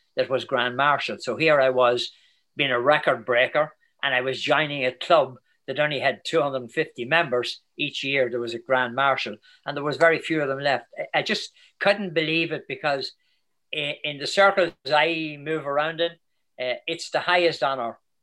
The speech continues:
that a civilian can get in the United States, man or woman, to be chosen as the Grand Marshal of the Saint Patrick's Day Parade. It really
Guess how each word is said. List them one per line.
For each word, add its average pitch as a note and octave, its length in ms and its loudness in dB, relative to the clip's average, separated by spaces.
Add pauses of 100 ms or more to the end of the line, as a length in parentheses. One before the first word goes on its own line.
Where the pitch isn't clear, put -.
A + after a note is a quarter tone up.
(320)
that B2+ 160 -2
a A#2 120 -4
civilian B2+ 640 -6
can A#2+ 180 -10
get G#2+ 240 0 (320)
in A2+ 140 -6
the A#2 80 -4
United A2+ 400 -2
States, - 440 -8
man C3 220 2
or B2 100 4
woman, B2 360 -2 (300)
to C3+ 40 -8
be A#2 140 -8
chosen C3 380 2
as G#2 100 -6
the A#2+ 80 -10
Grand A2+ 260 0
Marshal A2+ 320 0
of F#2+ 80 -12
the G2 80 -12
Saint G#2 160 -12
Patrick's G#2+ 320 -2
Day G2 160 0
Parade. G2 320 -4
It G2 100 -6
really C3+ 460 2